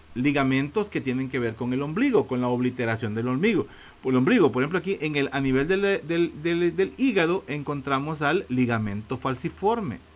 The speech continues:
este que vemos acá. Este es un remanente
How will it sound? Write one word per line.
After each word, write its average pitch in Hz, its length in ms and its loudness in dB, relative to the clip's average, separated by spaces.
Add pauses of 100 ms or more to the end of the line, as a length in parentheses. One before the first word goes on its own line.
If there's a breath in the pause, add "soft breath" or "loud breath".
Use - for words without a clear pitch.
(140)
este 123 340 -4
que 123 120 -6
vemos 95 320 -8
acá. 170 260 -8 (960 loud breath)
Este 135 500 4
es 151 160 0
un 247 120 2
remanente 123 800 0